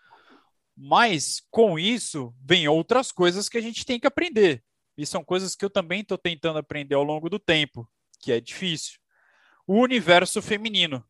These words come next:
ele é muito diferente. Tem uma relação, né, uma questão hormonal,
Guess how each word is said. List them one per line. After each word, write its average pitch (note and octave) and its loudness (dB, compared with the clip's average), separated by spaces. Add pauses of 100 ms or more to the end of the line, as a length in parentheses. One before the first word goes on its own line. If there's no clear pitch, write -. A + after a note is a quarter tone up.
(720)
ele E3+ 4
é G3 8
muito E3 -8
diferente. D#3+ 0 (420)
Tem F3 0
uma E3+ 6
relação, E3 4
né, D#3 2
uma D3 -2
questão D3+ -6
hormonal, D3 4